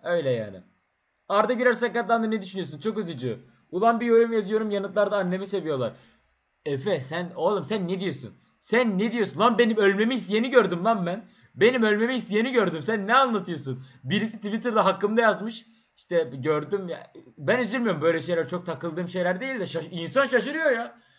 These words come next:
Bir insan niye tanımadığı birisinin ölmesini ister oğlum? Ne kadar saçma bir şey değil mi? "Abi geç kaldım, özür dilerim." demiş.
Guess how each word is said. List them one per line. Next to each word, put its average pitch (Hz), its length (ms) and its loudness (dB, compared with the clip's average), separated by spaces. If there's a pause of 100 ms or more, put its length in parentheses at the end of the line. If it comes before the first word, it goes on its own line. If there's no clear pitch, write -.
(100)
Bir 254 200 4
insan 294 300 4
niye 320 120 -6
tanımadığı 311 460 4
birisinin 214 280 -2
ölmesini 190 440 4
ister 180 160 -2
oğlum? 208 160 2
Ne 254 80 0
kadar 277 140 4
saçma 156 300 -2
bir 135 60 -10
şey 156 160 -10
değil 269 120 -2
mi? 165 140 -6 (280)
"Abi 180 220 0
geç 220 180 -4
kaldım, 208 260 0
özür 190 180 -6
dilerim." 170 240 -4
demiş. 123 240 -10